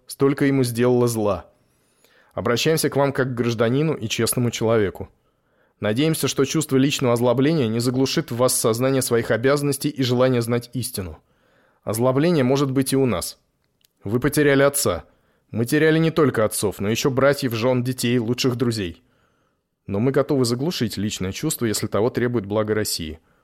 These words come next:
Ждём того же и от вас. Мы не ставим вам условий.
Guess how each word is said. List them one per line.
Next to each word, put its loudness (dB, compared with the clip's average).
Ждём -4
того 4
же 0
и 4
от -2
вас. -6
Мы 0
не -2
ставим 2
вам 4
условий. -2